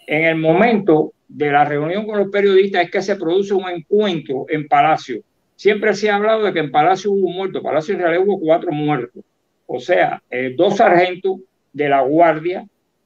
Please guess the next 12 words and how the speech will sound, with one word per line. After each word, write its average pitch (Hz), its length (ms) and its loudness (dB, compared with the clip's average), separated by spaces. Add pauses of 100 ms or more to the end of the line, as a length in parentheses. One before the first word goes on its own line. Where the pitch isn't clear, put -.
(140)
que, 180 480 0
eh, 127 440 -2
se 143 200 -4
presenta 170 480 -6
una 185 180 -2
perseguidora 180 800 2
de 127 140 -2
las 120 160 0
enviadas 131 440 0
por 165 140 -4
Cañizares 170 640 -2 (140)
para, 185 380 2